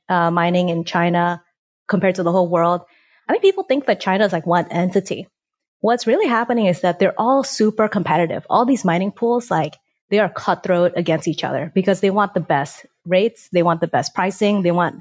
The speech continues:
you know, the earliest machinery, they want the best locations. So these guys, they don't work in tandem. You know, you can't, you can't say this is all one China. They're really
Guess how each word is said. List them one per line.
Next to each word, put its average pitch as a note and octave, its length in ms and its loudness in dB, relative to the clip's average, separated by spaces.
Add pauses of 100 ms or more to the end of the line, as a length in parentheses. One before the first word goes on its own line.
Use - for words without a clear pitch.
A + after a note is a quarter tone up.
(140)
you - 60 -6
know, C#3+ 120 0
the E3 220 -4
earliest F#3+ 600 0
machinery, G3+ 680 0
they F3+ 100 2
want E3+ 140 0
the F3 60 0
best E3 220 -2
locations. A#3+ 640 -2 (520)
So A3+ 140 2
these C4+ 280 0
guys, A#3+ 420 0
they G#3+ 120 0
don't D4+ 200 0
work F3 200 0
in D#3 80 -6
tandem. F3+ 480 -2 (240)
You - 120 0
know, F3+ 80 4
you G3 140 -2
can't, - 320 -2
you G#3 140 -2
can't G#3+ 200 -2
say G3 140 2
this A3 240 0
is G3+ 100 -8
all E3+ 280 2
one F#3 180 2
China. F#3 540 -4 (340)
They're F#3+ 140 0
really B3 500 0